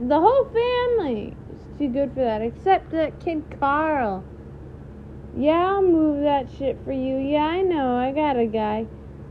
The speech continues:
He's the one. He's the man." And the little, little brown boy, whatever they, whatever, um, P C term is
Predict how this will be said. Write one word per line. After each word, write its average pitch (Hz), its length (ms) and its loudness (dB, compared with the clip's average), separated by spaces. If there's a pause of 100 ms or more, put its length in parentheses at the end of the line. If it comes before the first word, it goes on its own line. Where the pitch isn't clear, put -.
(440)
He's 370 420 10
the 226 160 6
one. 220 480 0
He's 320 320 4
the 233 100 2
man." 226 680 0 (500)
And 277 260 2
the 285 120 2
little, 311 480 4
little 302 320 4
brown 285 480 2
boy, 196 480 2 (600)
whatever 247 600 6
they, 220 280 6 (640)
whatever, 220 760 6
um, 190 560 0 (1600)
P 262 180 4
C 233 260 -2
term 226 500 4
is 202 440 2